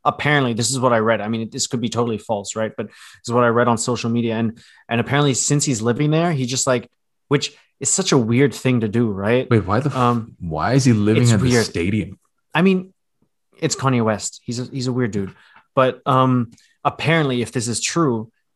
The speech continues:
Speaker 1: he was there, obviously, and, like, as the soccer game, the M L S game is going on, it's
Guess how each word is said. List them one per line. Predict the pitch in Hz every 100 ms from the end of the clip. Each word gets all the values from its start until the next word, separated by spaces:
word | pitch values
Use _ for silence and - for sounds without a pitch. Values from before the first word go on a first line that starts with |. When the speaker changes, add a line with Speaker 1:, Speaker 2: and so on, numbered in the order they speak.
| _
Speaker 1:
he | -
was | 151 117
there, | 120 151 127 104
obviously, | 123 123 123 - 123
and, | 120 117
like, | 117 117 -
as | 131 123 110
the | 120 113
soccer | - 135 131 135
game, | 117 113 110
the | -
M | 113
L | 117
S | 117
game | - 117 107
is |
going | 101 110 107
on, | 117 123 117 123 _ _ _ _ _
it's | 131 - -